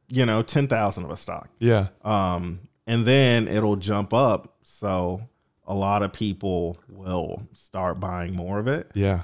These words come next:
Speaker 1: And then when they sit, they'll sell all of their big chunk of stock, causing it to drop by a lot more.
Speaker 2: Mm-hmm.
Speaker 1: Buy it again, waits for it to shoot back up,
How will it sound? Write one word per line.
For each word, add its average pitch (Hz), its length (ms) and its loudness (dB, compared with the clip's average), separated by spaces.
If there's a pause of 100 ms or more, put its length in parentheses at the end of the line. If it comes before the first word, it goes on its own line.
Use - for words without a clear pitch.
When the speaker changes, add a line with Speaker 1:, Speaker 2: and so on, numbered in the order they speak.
Speaker 1:
And 113 180 -2
then 113 140 4
when 110 120 2
they 113 140 2
sit, - 360 -4
they'll 104 160 -2
sell 104 340 -2
all 101 480 0
of 98 140 -2
their 95 240 -2
big 98 260 -4
chunk 95 240 -6
of 107 80 -8
stock, 107 420 -4
causing 98 440 -4
it 92 120 -6
to 92 100 -8
drop 95 460 -8
by 92 180 -6
a 92 100 -6
lot 101 280 -2
more. 104 480 -2
Speaker 2:
Mm-hmm. 107 300 0 (300)
Speaker 1:
Buy 101 340 0
it 104 60 0
again, 120 500 -2 (420)
waits 98 280 -6
for 104 100 -4
it 101 80 -4
to 110 60 -8
shoot - 240 -6
back 104 240 -4
up, 131 260 -2